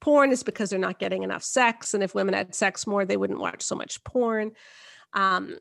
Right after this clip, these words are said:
Every Man's Battle said, told women,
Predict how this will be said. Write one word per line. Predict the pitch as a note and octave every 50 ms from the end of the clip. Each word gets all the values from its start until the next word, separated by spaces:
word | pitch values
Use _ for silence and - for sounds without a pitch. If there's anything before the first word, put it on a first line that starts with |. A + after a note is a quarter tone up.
| - _ -
Every | A#3 A3+ A3+ B3
Man's | B3 A#3 A3 A3 A#3 -
Battle | - - A3+ G#3 G#3+ A3 A#3 A#3 A#3 A3+ A3+ A3+
said, | - - - G#3+ G#3 G3+ G3 F#3+ F#3 G#3 - G3+ - -
told | - A3+ A3 A3 G#3 G#3 G3+
women, | G3+ G#3 G3+ G3+ G3 F#3+ G3